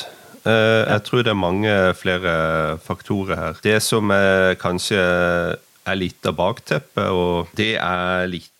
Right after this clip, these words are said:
den, eh, litt hodene, hvordan de fungerer nå, eh, tredje mars skrev vi i går, og vi har hatt, eh, en, eh, ubegripelig nesten, eh, serie av kamper fra første desember og fram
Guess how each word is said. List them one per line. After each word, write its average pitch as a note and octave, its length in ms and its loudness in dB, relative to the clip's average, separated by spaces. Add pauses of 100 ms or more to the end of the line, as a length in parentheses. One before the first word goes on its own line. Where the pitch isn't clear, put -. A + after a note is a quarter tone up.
den, E2 400 -4
eh, D#2 400 -6 (720)
litt B2+ 240 -6
hodene, A2+ 480 -2 (320)
hvordan G2 320 -12
de G2 80 -10
fungerer F2+ 400 -4
nå, F2+ 300 -2 (260)
eh, E2+ 480 -10 (640)
tredje F2+ 240 -8
mars E2 320 -8
skrev F2 240 -8
vi E2 140 -10
i - 20 -10
går, F2 320 -6
og D#2+ 220 -10 (300)
vi A#2+ 100 0
har A2 140 -2
hatt, - 500 -6 (180)
eh, F#2 380 0 (180)
en, F#2 240 -4
eh, F2+ 260 -2
ubegripelig G2 800 -4
nesten, F2 560 -8
eh, E2 280 -8
serie F2+ 500 -4
av - 200 -8
kamper F2 460 -10
fra F2+ 180 -10
første - 840 -10
desember F2+ 520 -8
og E2 240 -8
fram F2+ 280 -10